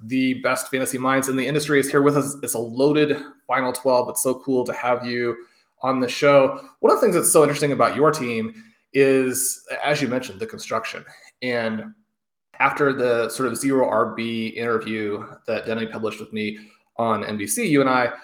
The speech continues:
chatted a bit about best ball and best ball constructions and the fact that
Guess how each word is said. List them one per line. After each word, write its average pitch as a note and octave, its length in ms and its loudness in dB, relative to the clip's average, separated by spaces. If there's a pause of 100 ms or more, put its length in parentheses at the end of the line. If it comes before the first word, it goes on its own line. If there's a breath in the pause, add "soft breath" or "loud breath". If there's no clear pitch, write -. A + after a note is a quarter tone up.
(200 loud breath)
chatted C3+ 280 4
a A#2+ 40 -2
bit A#2+ 220 2
about A#2 640 0 (440)
best C3 300 -4
ball A#2 260 0
and G#2+ 100 -4
best B2 180 -4
ball A#2+ 100 -2
constructions B2+ 640 0
and A#2+ 120 -6
the A#2 80 -6
fact B2 300 -2
that A2+ 240 -2